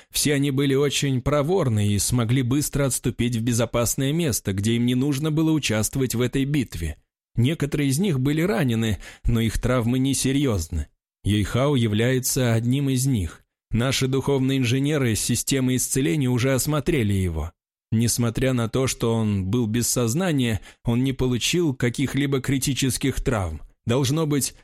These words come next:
он получил сотрясение мозга, ему просто нужно некоторое время, чтобы прийти в себя. Цзинь Хунчэнь облегченно вздохнул и сказал:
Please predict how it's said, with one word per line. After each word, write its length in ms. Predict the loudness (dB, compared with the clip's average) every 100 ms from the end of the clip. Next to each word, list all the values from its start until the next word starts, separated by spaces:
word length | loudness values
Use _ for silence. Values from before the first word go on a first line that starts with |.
| -6
он 220 | -2 0
получил 460 | 0 0 2 0 0
сотрясение 760 | 0 -2 -2 0 0 0 0
мозга, 580 | 0 0 0 0 -2 -2 -2
ему 200 | -2 0
просто 380 | 0 0 0 -2
нужно 320 | 0 0 0
некоторое 560 | 0 0 -2 0 0
время, 360 | 2 2 2 0
чтобы 380 | 0 0 0 0
прийти 380 | 0 -2 0 -2
в 60 |
себя. 460 | 0 0 0 -4 -8 _ _ _ _ _ _ _ _
Цзинь 240 | -2 0 0
Хунчэнь 480 | -2 -2 0 0 0
облегченно 580 | 0 0 0 0 0
вздохнул 540 | -2 -2 -2 0 -2 -2 -8 -10 -2
и 100 | -2
сказал: 560 | 0 0 2 0 -2